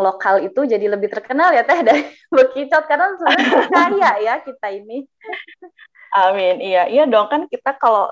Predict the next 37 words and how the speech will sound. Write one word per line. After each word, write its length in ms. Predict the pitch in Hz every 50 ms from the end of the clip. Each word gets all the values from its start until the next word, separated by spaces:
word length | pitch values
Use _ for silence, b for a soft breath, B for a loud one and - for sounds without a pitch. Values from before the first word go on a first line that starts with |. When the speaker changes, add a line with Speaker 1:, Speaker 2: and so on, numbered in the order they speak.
| - - 240
Speaker 2:
kita 240 | 220 226 - 196
mau 160 | 196 202 202 196
memanfaatkan 800 | 196 202 196 190 185 185 220 - - 180 190 190 - - 196 208
sumber 240 | _ _ - 202
daya 240 | 175 180 180 180 180
hayati 400 | 180 185 190 180 185 - 202 185
kita, 560 | _ - - _ - 165 160 165 175 196 233 - _ _ -
kita 200 | - 220 - 226
kan 160 | - 247 285 302
harus 240 | 262 233 247 247
tahu 240 | - - 285 240 202
dong 240 | 190 170 180 180 180
di 80 | 165 151
dapur 320 | 175 175 - 175 180 175
kita 320 | _ - - - 165 160
ada 160 | 165 170 170 -
apa 80 | -
ya 160 | 165 165 170
nggak. 160 | 165 - - - _ -
<laughs> 220 | - - - - _ _ _ - B B B B B B _
Jadi, 160 | - 214 208 220 226
gimana 240 | 254 233 226 208 214
kita 160 | 214 - - 208 208
mau 80 | 202
masak 320 | 196 190 - - - 233 - -
kalau 160 | 196 190 190
kita 160 | - 185 - -
nggak 220 | 202 185 170 165
tahu 80 | - - -
apa 60 | - 185
yang 40 | 170 170
ada 60 | 180
di 60 | 175 165
dapur 200 | 160 - - 175 170
kita, 320 | _ - - - 165 165
gitu. 240 | 165 - - - - - _
Makanya, 640 | - - - 170 175 190 202 208 208 202 196 196